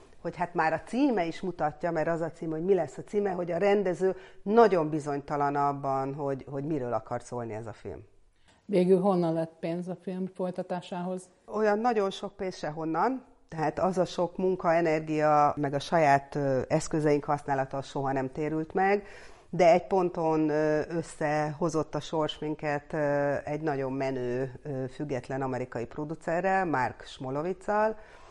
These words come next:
Speaker 1: Ő maga is egyébként, ö, meleg, és, ö, Amerikában a legtöbb ilyen L M B T Q témájú film az hozzá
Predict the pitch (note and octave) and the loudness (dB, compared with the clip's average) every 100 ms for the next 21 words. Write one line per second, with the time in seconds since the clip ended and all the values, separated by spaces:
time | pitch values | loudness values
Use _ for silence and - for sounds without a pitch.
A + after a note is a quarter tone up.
0 | - - F3 E3+ E3+ D#3 D3 - D3 C#3 | -20 -4 0 4 4 2 0 -4 -6 -6
1 | C#3+ - C#3+ C#3 - D3 C3+ C3 B2 B2 | -6 -6 -4 -4 -6 -4 -2 -4 -4 -2
2 | C3 G3 G3+ - - - - - - - | 2 0 -2 -14 -20 -20 -20 -20 -20 -20
3 | - D#3 D3+ - D3+ D3+ E3 D3+ D#3 D3+ | -8 -4 -4 -2 -2 0 0 0 0 0
4 | D3+ C#3+ D3+ D3+ - D3+ D3 C#3+ C#3 C#3 | 0 0 2 2 0 -8 -4 -2 -2 -2
5 | C#3+ D3 C#3+ C#3 C3+ D3 - D3+ D3 C#3+ | 0 0 0 0 -2 -4 -4 -4 -4 -4
6 | - C#3 C#3 C3 C#3 C3+ D3 C#3+ C3+ C#3 | -4 -2 -2 -2 -2 -4 -4 -4 -2 -4
7 | B2+ - C#3 A#2+ C3 B2 B2+ | -6 -6 -6 -2 0 0 -2